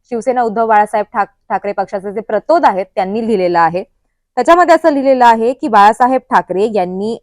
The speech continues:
महाराष्ट्र आणि देशातील जनतेच्या सेवेसाठी आपलं आयुष्य अर्पण केलं. ते सामान्य माणसाचा आवाज होते. मराठी माणसाच्या न्यायासाठी, हक्कासाठी त्यांनी संघर्ष केला. राजकारणाच्याही पुढे जाऊन त्यांनी समाजासाठी योगदान दिलं.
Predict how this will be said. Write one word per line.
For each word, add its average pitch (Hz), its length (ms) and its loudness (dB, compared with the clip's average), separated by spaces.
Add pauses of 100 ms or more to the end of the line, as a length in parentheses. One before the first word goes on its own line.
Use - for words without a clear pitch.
महाराष्ट्र 196 540 0
आणि 233 220 2
देशातील 214 480 -4
जनतेच्या 202 500 -4
सेवेसाठी 214 720 0
आपलं 214 260 0
आयुष्य 175 340 -2
अर्पण 180 360 -2
केलं. 139 200 -10 (420)
ते 208 60 -4
सामान्य 247 520 0
माणसाचा 214 540 2
आवाज 185 360 4
होते. - 220 -6 (180)
मराठी 180 380 0
माणसाच्या 202 680 -2
न्यायासाठी, 196 800 -4 (340)
हक्कासाठी 214 580 0
त्यांनी 190 240 -6
संघर्ष 185 460 -8
केला. 156 260 -6 (380)
राजकारणाच्याही 285 920 2
पुढे 269 360 0
जाऊन 175 280 -2
त्यांनी 208 240 -6
समाजासाठी 214 720 -4
योगदान 185 440 0
दिलं. 151 200 -8